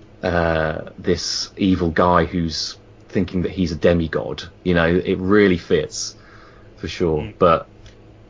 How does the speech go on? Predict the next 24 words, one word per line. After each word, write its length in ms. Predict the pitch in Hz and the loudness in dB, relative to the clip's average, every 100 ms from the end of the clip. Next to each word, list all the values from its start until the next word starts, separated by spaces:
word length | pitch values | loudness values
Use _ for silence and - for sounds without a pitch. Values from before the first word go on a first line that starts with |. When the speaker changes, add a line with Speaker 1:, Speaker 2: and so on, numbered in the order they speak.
| - - | -20 -14
Speaker 2:
I 60 | 139 | -12
think 260 | - 185 | -8 -6
Speaker 1:
it's, 460 | 104 135 - - - - - - - - - - | -2 -2 -2 -6 -8 -12 -20 -20 -20 -20 -20 0
go 100 | 110 | 2
on, 60 | 85 | 2
Jenna. 200 | 87 92 - - - - - 190 | -2 -6 -16 -20 -20 -20 -4 2
Speaker 2:
I 120 | 190 | 2
think 380 | - 226 208 - - | 2 -2 -2 -12 -10
the 100 | 196 | -10
thing 300 | - 220 220 | -4 -4 0
is 180 | 208 170 | -2 -2
the 100 | 170 | -4
contrast 680 | - 185 190 - 185 165 - | -4 -4 -4 0 0 2 -2
as 120 | 156 | 2
well. 180 | 185 165 | 2 2
Do 160 | - | 0
you 80 | 180 | -2
see 280 | 165 - 214 | 2 2 2
where 160 | 202 190 | 2 2
there's 240 | 190 160 | 2 0
bits 460 | - 196 180 - 165 | -2 -2 -2 0 0
and 160 | 156 | -2
characters 680 | - 180 175 - - 143 117 | -4 -2 -2 -4 -6 -6 -6
though 340 | 135 131 120 | 0 0 0